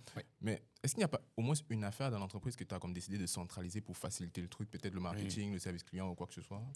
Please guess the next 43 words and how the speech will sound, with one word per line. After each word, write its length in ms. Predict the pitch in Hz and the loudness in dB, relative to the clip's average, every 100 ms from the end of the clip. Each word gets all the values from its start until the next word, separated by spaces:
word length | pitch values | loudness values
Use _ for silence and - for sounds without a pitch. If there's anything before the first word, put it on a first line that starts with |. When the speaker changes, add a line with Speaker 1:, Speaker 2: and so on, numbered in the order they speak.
| - | -6
Speaker 1:
Ouais, 240 | 110 117 127 | 0 4 4
vraiment. 340 | 104 104 107 | 4 6 6
Ben 140 | 95 104 | 6 8
oui, 160 | 117 | 8
parce 160 | 120 101 | 6 4
que 80 | 107 | 4
le 60 | |
centre 180 | 95 127 | 6 8
de 60 | 117 | 8
service, 340 | 107 98 127 | 6 8 8
justement, 580 | 107 110 - 98 98 131 131 - - _ - | 8 4 8 8 8 6 4 -6 -20 _ 2
quand 80 | 110 | 4
on 80 | 101 | 4
crée, 200 | - - | 2 -2
on 100 | 117 | 2
parle 200 | 95 117 | 8 8
de 60 | 107 | 8
contexte 520 | - 120 110 120 - | 2 2 6 4 6
favorable 600 | 107 101 95 110 110 101 - | 6 8 10 8 6 2 8
pour 180 | 120 113 | 10 10
les 100 | 104 | 8
territoires, 560 | 104 95 101 95 117 117 - - - - | 4 2 6 8 6 2 -6 -20 -20 -2
ben 120 | 95 95 | 0 0
on, 180 | 92 95 | 0 2
en, 140 | 98 - | 2 2
on, 140 | 95 - | -2 2
on 160 | 92 | 6
essaye, 540 | 101 - 98 101 147 107 | 6 6 4 6 6 4
en 60 | |
fait, 160 | 95 113 | 4 4
surtout 340 | 151 - 127 | 2 2 6
à, 60 | 95 | 6
à, 540 | 85 87 - - - | 4 -4 -10 -6 0
en 20 | |
les 220 | 95 98 101 | 4 4 4
écoutant 440 | - - 110 120 | 0 2 4 4
puis 160 | 120 92 | 2 2
en, 120 | 90 | 2
en 140 | - 90 | 2 2
étant 240 | 95 95 | 4 6
là 80 | 107 | 6
pour 320 | 110 107 98 | 6 4 6
eux, 140 | 117 | 6